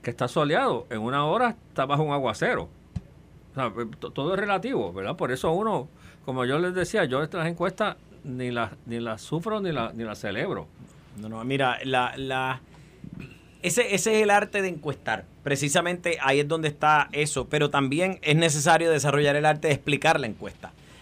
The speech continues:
Speaker 2: Eh, modestia aparte, esa fue mi preparación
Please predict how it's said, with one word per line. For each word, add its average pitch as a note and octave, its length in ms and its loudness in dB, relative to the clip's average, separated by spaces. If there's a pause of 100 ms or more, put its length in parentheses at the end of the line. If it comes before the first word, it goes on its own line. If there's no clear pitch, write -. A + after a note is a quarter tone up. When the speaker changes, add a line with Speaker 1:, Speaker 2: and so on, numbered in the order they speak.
(120)
Speaker 2:
Eh, C3 580 4 (640)
modestia D3+ 540 2
aparte, F3 520 0
esa D3+ 180 0
fue E3 120 -2
mi D#3+ 100 0
preparación D3 800 0